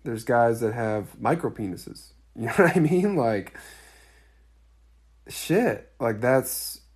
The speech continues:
that's basically no inches, you know what I mean? So, you just gotta, like, look at the bright side and find a way to, like, engage a woman, get, and first of all, like I said earlier, engage with the right women, you know, don't just be hooking up with girls.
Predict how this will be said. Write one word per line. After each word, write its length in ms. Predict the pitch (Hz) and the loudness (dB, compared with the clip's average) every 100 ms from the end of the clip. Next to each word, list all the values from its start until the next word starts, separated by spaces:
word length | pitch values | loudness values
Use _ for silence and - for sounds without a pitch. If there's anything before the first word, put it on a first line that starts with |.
| _ _ - | _ _ -14
that's 300 | 127 135 143 | -4 -2 2
basically 380 | 139 131 - 135 | 2 2 0 2
no 240 | 220 208 | 4 4
inches, 480 | 101 104 90 - - - | 0 -4 -12 -16 -16 -6
you 120 | 123 | -2
know 60 | |
what 80 | 117 | 0
I 60 | 113 | 0
mean? 340 | 110 143 190 | 2 0 -2
So, 580 | - 151 131 123 113 110 - _ _ _ _ _ _ _ _ _ _ _ _ _ | -4 0 2 4 0 -2 -12 _ _ _ _ _ _ _ _ _ _ _ _ _
you 160 | - 214 | -6 -2
just 200 | 262 240 | 0 2
gotta, 320 | 233 202 165 | 4 6 4
like, 280 | 101 139 131 | 6 4 4
look 180 | 139 135 | 2 2
at 60 | |
the 80 | 139 | -2
bright 280 | 127 123 139 | 2 4 4
side 400 | 180 175 185 175 | 4 6 4 2
and 220 | 131 131 | -2 0
find 240 | 127 135 143 | 2 4 6
a 60 | |
way 640 | 127 117 127 135 139 135 - - _ _ _ | 4 4 4 6 6 4 -2 -18 _ _ _
to, 640 | - 143 127 123 117 113 113 _ _ _ _ _ - | -2 2 2 0 -2 -4 -6 _ _ _ _ _ -6
like, 180 | 127 | -4
engage 420 | 120 120 123 147 170 | -2 -2 4 4 4
a 60 | |
woman, 280 | 147 139 131 | 4 6 6
get, 120 | 123 | 2
and 460 | 104 95 - 139 147 | 0 -8 -6 -2 4
first 140 | 190 | 4
of 40 | 156 | 6
all, 280 | 127 82 - _ - - | 4 2 -12 _ -20 -6
like 140 | 143 151 | -2 0
I 40 | |
said 180 | 175 185 | 0 2
earlier, 360 | 175 113 98 - - _ _ _ _ | 2 0 -2 -10 -20 _ _ _ _
engage 420 | 160 160 190 226 | -2 2 2 2
with 100 | 240 | 0
the 80 | 190 | 0
right 320 | 135 135 123 | 2 2 2
women, 340 | 110 107 95 85 | 0 -4 -6 -4
you 100 | 131 | -2
know, 120 | 143 | 0
don't 280 | 143 202 240 | -2 -4 -4
just 180 | 240 - | -8 -6
be 80 | |
hooking 280 | 180 165 156 | -4 -2 -2
up 120 | 147 | -2
with 100 | 147 | -2
girls. 400 | 127 135 135 131 | 0 2 2 0